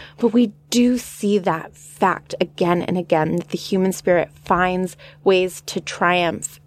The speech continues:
in places of oppression. And I just think that there's something so beautiful and so human about saying, "I still control my heart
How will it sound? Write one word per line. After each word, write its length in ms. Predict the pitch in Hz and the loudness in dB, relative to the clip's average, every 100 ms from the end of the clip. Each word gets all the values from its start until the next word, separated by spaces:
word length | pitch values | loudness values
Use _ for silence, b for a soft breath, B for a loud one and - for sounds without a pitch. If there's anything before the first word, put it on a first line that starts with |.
| _ | _
in 240 | 196 180 175 | 2 2 0
places 420 | - 180 - 185 | -4 -6 -6 -4
of 120 | 165 | -4
oppression. 680 | 156 - 202 - 87 - 208 B B B | -6 -4 -4 -2 -2 -2 -4 B B B
And 180 | 208 202 - - | 0 0 0 -2
I 160 | - 220 | 0 2
just 240 | 226 214 | 2 2
think 200 | 262 233 | 0 0
that 120 | 214 | -2
there's 180 | 190 175 | -6 -6
something 340 | - 175 175 | -6 -4 -4
so 260 | 165 - 175 | -6 -2 -2
beautiful 880 | 180 151 190 202 220 - 254 254 - | -2 -6 -2 2 0 0 0 0 -2
and 200 | 175 180 | -2 -2
so 600 | 170 - - 175 190 214 214 b b - | -4 -4 0 2 2 0 -2 b b -18
human 640 | - 214 185 160 160 170 156 | -6 0 2 0 -2 -8 -2
about 480 | 180 170 160 160 - b b b - | -2 0 0 0 -4 b b b -16
saying, 400 | - 208 170 170 - - | -2 2 2 0 -2 -2
"I 200 | 202 196 | 0 -2
still 300 | - 185 170 | -4 -4 -4
control 460 | - 170 - 165 | -4 -4 -2 -4
my 200 | 165 156 | -2 -2
heart 400 | 151 - 160 - | -4 -2 0 0